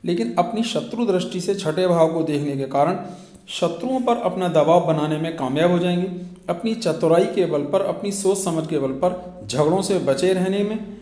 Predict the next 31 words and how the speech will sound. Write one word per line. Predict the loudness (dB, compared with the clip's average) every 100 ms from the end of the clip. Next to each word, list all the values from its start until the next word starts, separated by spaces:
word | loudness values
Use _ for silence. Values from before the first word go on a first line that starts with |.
| -20 -6 2
और | 4 4 0 -10 -16 -20 -20 _ _ _
समस्याओं | -6 0 2 2 0 2
का | 2
निपटारा | 2 4 6 6
करने | 4 0 0
में | -2 2
आप | 2 2
सक्षम | -4 -4 -2
होंगे। | -2 -4 -8 -12 -16 -20 -20 -10
तो | -4
मीन | -2 2 4
लगन | 4 4 2
के | 0 -2
लिए | -2 -2
भी | 0 -2 -4 -4
इस | -4 -4
गोचर | -2 0 0 -2
को | -2
अधिक | -2 2 4 2 -2
शुभ | -4 -2 0
नहीं | 0 0 0
समझा | 0 -2 0 0
जा | -2 -4
सकता। | -8 -10 -12 -14 -18 -20 _ _ _ _ -18 -18 _ _ _ _ _ _ -20 _ -20 -18 -18 -18 -16 -4
आप | 0 0
सभी | -2 -2 -2 -2 -4 -10 -16 -10 -2
हमारे | 2 4 2
वीडियो | 2 0 0
को | 0
लाइक | 0 0 0
करें | -2 -2